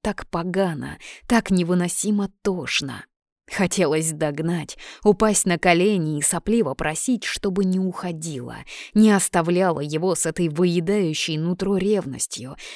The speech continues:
гадкими предположениями и догадками.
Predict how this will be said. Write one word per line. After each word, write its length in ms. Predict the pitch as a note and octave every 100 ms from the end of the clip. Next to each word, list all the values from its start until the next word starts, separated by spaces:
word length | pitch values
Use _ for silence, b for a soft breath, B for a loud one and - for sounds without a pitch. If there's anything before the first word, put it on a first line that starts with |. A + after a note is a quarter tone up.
| B
гадкими 640 | F#3 E3 G3 F3+ - D3 C#3
предположениями 1160 | E3 D#3 - D#3+ D3+ D#3 G3 F#3 D3+ D3 D3+
и 40 | D#3
догадками. 840 | D#3+ F3 F#3 D3 - C#3 A#2+ C3+